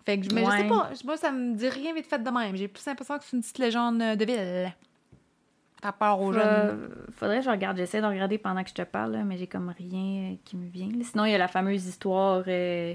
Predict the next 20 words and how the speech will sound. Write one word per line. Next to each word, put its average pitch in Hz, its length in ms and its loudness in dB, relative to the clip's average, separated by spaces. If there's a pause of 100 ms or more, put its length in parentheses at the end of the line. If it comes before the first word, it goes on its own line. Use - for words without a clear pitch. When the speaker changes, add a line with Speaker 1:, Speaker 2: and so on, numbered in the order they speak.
Speaker 2:
qui 196 80 -6
est 180 100 -6
arrivée 175 260 -2
proche 185 260 -4
de 180 60 -2
chez 175 260 -4
vous, 208 260 -6
là. 294 80 -2
<laughs> - 880 -14
Il 202 80 0
y - 20 2
a 196 40 4
Speaker 1:
Qu'est-ce 208 100 0
Speaker 2:
deux 190 80 4
Speaker 1:
que 185 80 4
Speaker 2:
ans. - 80 -2
Speaker 1:
Ah, 247 220 6 (340)
ouais, 220 140 2
à 214 100 2
Québec. 214 480 -2